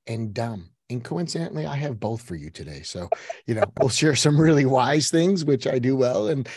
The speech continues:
some really dumb things, which I've done plenty of. And, and I learn from those and I share 'em too, because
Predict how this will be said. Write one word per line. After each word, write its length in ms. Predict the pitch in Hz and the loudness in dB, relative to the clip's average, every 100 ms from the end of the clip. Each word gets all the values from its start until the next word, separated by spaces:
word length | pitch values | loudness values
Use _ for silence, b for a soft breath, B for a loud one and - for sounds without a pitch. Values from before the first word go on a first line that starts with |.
| B | B
some 180 | - 151 | -2 2
really 220 | 160 156 | 6 4
dumb 320 | 135 135 151 180 | 4 4 2 2
things, 340 | 139 123 110 | 0 0 0
which 180 | 123 120 | -2 -2
I've 160 | 113 | -4
done 240 | 110 117 113 | -2 -2 -2
plenty 540 | 113 - 113 117 117 | -6 -8 -6 -4 -4
of. 300 | 101 98 95 | -4 -8 -10
And, 120 | 107 104 | -12 -8
and 280 | 120 117 117 | -6 -4 -4
I 100 | 127 | -2
learn 300 | 127 131 127 | 0 0 -2
from 160 | 123 123 | -4 -2
those 240 | 117 110 | -2 -4
and 100 | 117 | -6
I 80 | 107 | -10
share 220 | - 123 | -8 -8
'em 120 | 117 | -6
too, 200 | 107 123 | -6 -4
because 340 | 113 113 120 | -4 -4 -8